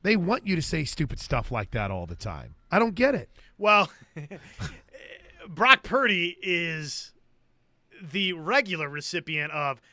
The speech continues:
Speaker 2: "Hey, he's not very good." So
Speaker 1: That's right. He's used to it.
Speaker 2: you know, you're not pretending anything. It, uh, nobody,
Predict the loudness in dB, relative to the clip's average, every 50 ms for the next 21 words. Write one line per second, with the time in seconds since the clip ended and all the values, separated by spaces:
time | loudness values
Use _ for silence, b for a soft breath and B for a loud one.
0 | b b b 2 2 2 0 -2 0 2 2 2 2 2 0 0 0 -2 -4 -6
1 | -6 -6 -8 -10 -12 -8 -2 2 4 4 4 4 4 4 2 2 -2 -6 -8 -6
2 | -6 -4 -2 -2 -2 -2 -2 -4 -8 -10 -10 -12 -12 -10 -8 -8 -6 -2 0 0
3 | 0 2 4 6 6 6 6 4 -2 -2 2 2 2 2 4 4 4 6 4 4
4 | 0 -2 -4 -4 -4 -4 -6 -10 B B B B B B -4 -2 0 -2 -2 -2
5 | 0 2 2 4 4 2 0 -2 -4 _ _ _ _ _ _ -12 0 4 6 8
6 | 8 6 4 0 -2 -2 -6 -12 -20